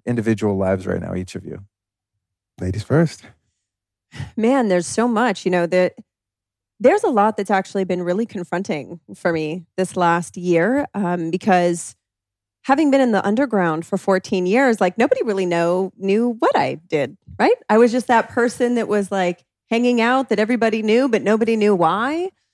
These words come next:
Speaker 3: Um, and so the thing that's been exciting and challenging in that excitement has been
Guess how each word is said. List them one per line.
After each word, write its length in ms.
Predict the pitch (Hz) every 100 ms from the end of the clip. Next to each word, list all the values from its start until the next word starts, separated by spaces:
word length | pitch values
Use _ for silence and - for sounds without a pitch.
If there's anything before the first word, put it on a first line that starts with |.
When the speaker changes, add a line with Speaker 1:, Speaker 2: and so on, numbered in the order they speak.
| _ _ _ -
Speaker 3:
Um, 400 | 190 185 180 185
and 220 | 202 208
so 420 | - - 220 214
the 120 | 202 208
thing 180 | 277
that's 160 | 381 -
been 320 | - 220 214 -
exciting 760 | 202 - - 208 233 277 302 -
and 440 | 202 220 220 196 - _ _
challenging 640 | - - 202 185 226 240 262
in 100 | 262
that 140 | 262
excitement 560 | 277 - 285 294 330 - _ _ _ _
has 360 | - 202 190 175
been 600 | 202 196 196 196 196